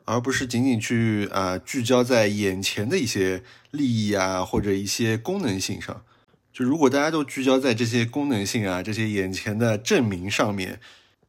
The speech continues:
其实最终大家都会变得非常趋同。但是我个人觉得，一个人真正的价值就体现在他的一个独特性、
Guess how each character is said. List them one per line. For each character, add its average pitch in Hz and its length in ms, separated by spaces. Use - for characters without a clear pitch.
其 - 160
实 135 60
最 147 220
终 143 160
大 151 80
家 143 100
都 143 160
会 139 100
变 127 160
得 113 60
非 117 140
常 120 120
趋 123 300
同。 98 340
但 160 160
是 143 340
我 113 440
个 180 320
人 104 220
觉 101 220
得， 98 440
一 120 140
个 160 120
人 120 240
真 160 160
正 170 120
的 127 80
价 113 260
值 101 300
就 135 200
体 120 380
现 135 300
在 92 340
他 110 260
的 107 220
一 95 80
个 104 200
独 98 200
特 113 240
性、 92 200